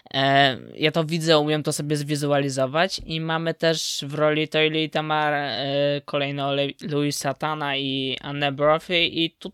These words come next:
też widzę, widzę to w głowie. W sensie m-, nie, nie do końca tak, jak sobie to pierwotnie wyobrażałem czytając książkę, ale mogę to sobie wyobrazić,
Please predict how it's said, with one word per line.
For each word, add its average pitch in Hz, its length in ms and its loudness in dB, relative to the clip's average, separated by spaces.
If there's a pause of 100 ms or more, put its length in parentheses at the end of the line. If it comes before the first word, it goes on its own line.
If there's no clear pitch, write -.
też 214 460 0 (100)
widzę, 185 720 2
widzę 139 360 -8
to 131 140 -4
w 135 60 -10
głowie. 113 380 -10 (480)
W - 40 -16
sensie 160 220 -2
m-, 170 380 -4
nie, 170 400 -2
nie 180 140 -4
do 180 120 2
końca 196 280 -4
tak, 185 180 -2
jak 180 180 0
sobie 170 240 -2
to 170 100 -2
pierwotnie 160 680 2
wyobrażałem 175 580 0
czytając 165 400 -2
książkę, 196 440 -2
ale 175 140 2
mogę 165 240 -4
to 156 100 -4
sobie 151 280 -2
wyobrazić, 147 720 0